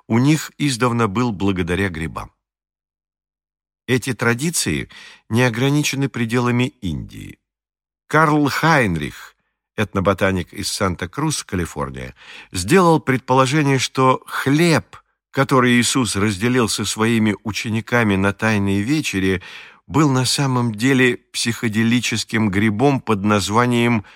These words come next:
мухомор обыкновенный, который иногда выглядит как простая лепешка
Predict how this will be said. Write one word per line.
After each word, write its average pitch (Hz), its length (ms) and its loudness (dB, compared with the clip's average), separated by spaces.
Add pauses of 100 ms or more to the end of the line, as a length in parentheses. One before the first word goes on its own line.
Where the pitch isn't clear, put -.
(160)
мухомор 120 960 4
обыкновенный, 98 1200 -2 (320)
который 113 380 0
иногда 127 360 0
выглядит 113 540 0
как 110 200 -2
простая 117 520 -4
лепешка 104 680 -2